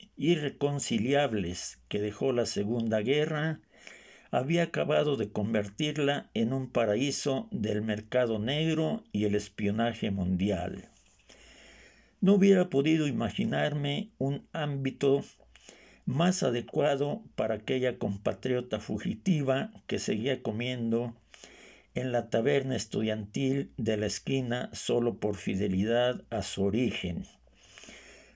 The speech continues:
pues tenía recursos de sobra para comprarla de contado con todos sus comensales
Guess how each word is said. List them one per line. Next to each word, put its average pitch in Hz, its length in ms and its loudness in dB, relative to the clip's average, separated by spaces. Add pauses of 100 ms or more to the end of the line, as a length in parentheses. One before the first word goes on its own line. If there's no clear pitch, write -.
(120)
pues 147 240 4
tenía 180 320 6
recursos 160 560 0
de 113 120 -2
sobra 151 600 2 (460)
para 113 260 2
comprarla 127 720 0
de 110 220 -2
contado 139 720 0 (580)
con 117 300 -2
todos 135 580 2
sus - 320 -6
comensales 110 920 -2